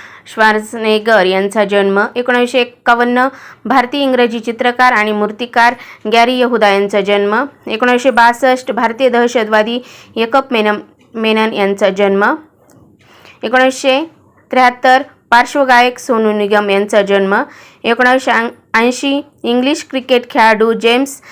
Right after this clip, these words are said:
अँडरसन यांचा जन्म. तर आता आपण तीस जुलैला मृत्यू झालेल्या थोर व्यक्तींची माहिती पाहूया. सोळाशे बावीस संत तुलसीदास यांनी देहत्याग केला. सतराशे अठरा पेन्सिल्व्हेनियाचे,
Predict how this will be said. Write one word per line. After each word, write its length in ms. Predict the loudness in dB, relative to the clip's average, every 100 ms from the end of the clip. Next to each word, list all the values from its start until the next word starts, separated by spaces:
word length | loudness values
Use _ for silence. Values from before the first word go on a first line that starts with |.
| -20 -4
अँडरसन 560 | -2 0 0 0 0 2
यांचा 340 | 0 2 0
जन्म. 480 | 2 0 0 -2 -4 -8 _ _
तर 100 | 0
आता 200 | 0 0
आपण 220 | -2 -2 -4
तीस 180 | -4
जुलैला 340 | -2 0 2 0
मृत्यू 320 | -2 -4 -4
झालेल्या 340 | -2 -2 -2
थोर 180 | -2 -4
व्यक्तींची 460 | -4 -6 -8 -8 -6
माहिती 280 | -6 -6 -4
पाहूया. 420 | -2 0 0 -2 -6 -20 -20 -20 -20 -16
सोळाशे 500 | 0 2 2 2 -2
बावीस 720 | 2 2 4 0 -4 -8 -14 _ _
संत 220 | -2 0 2
तुलसीदास 720 | 0 0 0 0 2 2 0
यांनी 340 | -2 0 0
देहत्याग 440 | 0 0 0 0 0 -2
केला. 300 | 0 0 0 -6 _ -6
सतराशे 400 | -4 2 2 4
अठरा 360 | 0 2 0 0 -4 -20 -20 _
पेन्सिल्व्हेनियाचे, 1600 | 0 0 -2 -4 -2 -2 -2 -6 -16 _ -6 -2 0 0 -2